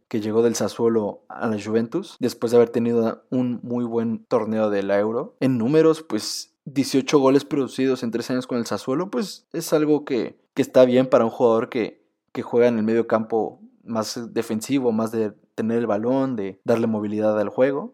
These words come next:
Tiene apenas veintitrés años, entonces me parece que le puede ayudar muchísimo a la Juventus ahorita a retomar el camino,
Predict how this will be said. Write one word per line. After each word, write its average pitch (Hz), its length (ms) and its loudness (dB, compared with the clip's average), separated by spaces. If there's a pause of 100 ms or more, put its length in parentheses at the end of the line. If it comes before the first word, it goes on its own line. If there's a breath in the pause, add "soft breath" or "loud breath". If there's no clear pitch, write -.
(120)
Tiene 120 200 0
apenas 110 300 -2
veintitrés 104 440 -6
años, 131 380 -2
entonces 110 360 -8
me 110 120 -4
parece 104 420 -4
que 101 240 -10 (300 soft breath)
le 117 120 -2
puede 123 220 4
ayudar 117 300 4
muchísimo 120 480 -4
a 104 40 -2
la 101 140 -4
Juventus 117 460 -4
ahorita 104 400 0
a - 180 -2
retomar 107 380 -4
el 127 80 -2
camino, 127 520 -2